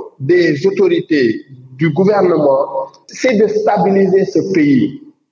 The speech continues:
C'est de nous permettre de travailler en confiance, dans la quiétude.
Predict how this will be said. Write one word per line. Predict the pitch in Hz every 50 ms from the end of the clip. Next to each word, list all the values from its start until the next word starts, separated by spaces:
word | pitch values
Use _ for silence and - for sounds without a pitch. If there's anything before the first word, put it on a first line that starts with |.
| _ _ _ -
C'est | 208 202
de | 175 226
nous | 233 233 226 226 226
permettre | 233 233 226 220 220 220 226 226 - 185
de | 165 165 160 -
travailler | - 196 185 180 180 180 170 170 170 175 170 175 170 147
en | 143 - -
confiance, | - 196 180 170 - - 175 151 117 - - - - 175
dans | 175 180
la | 180 175 156 - - -
quiétude. | - 185 185 180 185 185 165 135 - -